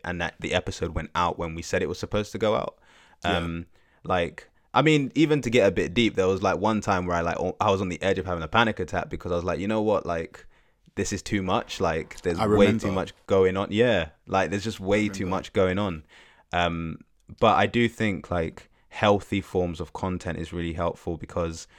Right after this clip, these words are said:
Speaker 2: Mm.
Speaker 1: like you said, time is, is the currency that is, like, so in need at the moment. You know, everything is becoming way more expensive in the country. You've got, um, low wages, and you've got people who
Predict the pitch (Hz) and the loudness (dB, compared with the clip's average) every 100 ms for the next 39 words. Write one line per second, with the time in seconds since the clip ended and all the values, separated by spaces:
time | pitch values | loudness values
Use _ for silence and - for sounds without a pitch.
0 | - - 98 92 87 _ _ _ - 156 | -16 -10 -8 -8 -10 _ _ _ 0 0
1 | 170 156 156 - - 147 160 123 92 - | 2 4 2 2 2 2 4 0 -2 -4
2 | 107 98 - - - - 107 98 - 123 | -4 -6 -16 -20 -12 -6 -6 -6 -2 0
3 | 123 85 - 95 87 80 80 92 85 - | 0 -4 -4 -4 -2 -6 -4 -6 -6 -10
4 | - - - 113 107 101 95 87 - _ | -16 -12 0 2 4 2 -2 -6 -10 _
5 | _ - 95 92 98 127 107 - 87 82 | _ -10 -6 -4 -2 0 0 -2 -4 -6
6 | 80 80 - 92 104 - 113 120 - 117 | -6 -8 -8 -4 -4 -2 -2 -2 -2 -4
7 | 101 104 - 98 92 92 92 90 - - | -4 -8 -8 -8 -4 -4 -4 -6 -10 -8
8 | 95 80 - 80 78 - 82 85 85 82 | -6 -6 -8 -10 -12 -14 -14 -10 -10 -10
9 | - 78 85 - _ - - - 87 85 | -10 -10 -10 -12 _ -20 -20 -12 -8 -6
10 | - 95 90 - _ - 92 87 87 87 | 0 2 2 -2 _ -6 -4 -4 -4 -8
11 | 82 - - 95 107 104 95 90 80 80 | -10 -14 -4 2 4 4 2 2 -2 -6
12 | 80 - - 85 87 85 - 90 - 98 | -6 -10 -10 -8 -8 -10 -6 -6 -4 -8
13 | 92 - 87 87 87 82 | -6 -6 -8 -6 -6 -8